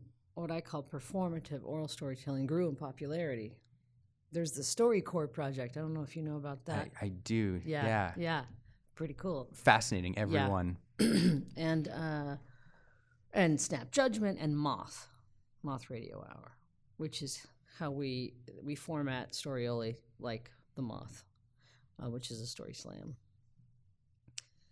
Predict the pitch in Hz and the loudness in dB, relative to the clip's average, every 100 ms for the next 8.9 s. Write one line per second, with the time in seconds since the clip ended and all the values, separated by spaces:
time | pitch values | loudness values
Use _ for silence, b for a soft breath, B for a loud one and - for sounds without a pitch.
0 | b _ _ _ _ - 196 185 - - | b _ _ _ _ 2 6 6 4 -6
1 | - _ _ _ _ _ - _ _ _ | -20 _ _ _ _ _ -20 _ _ _
2 | _ - _ - - _ _ _ _ _ | _ -20 _ -20 -20 _ _ _ _ _
3 | _ _ _ _ _ _ _ _ _ _ | _ _ _ _ _ _ _ _ _ _
4 | - - - - - - - 240 247 - | -20 -20 -20 -20 -20 -14 -4 0 0 2
5 | 233 214 - - - 190 180 180 170 190 | 2 2 -2 -6 -2 0 2 0 2 2
6 | 180 208 208 175 156 - 202 220 180 143 | 2 2 2 2 0 -2 2 4 2 0
7 | 151 139 - 185 - - - 202 190 147 | -6 -8 -8 -6 -4 -6 -4 -2 0 -2
8 | 135 175 - _ - 160 151 151 147 | -4 -10 -16 _ -12 -6 -4 -4 -4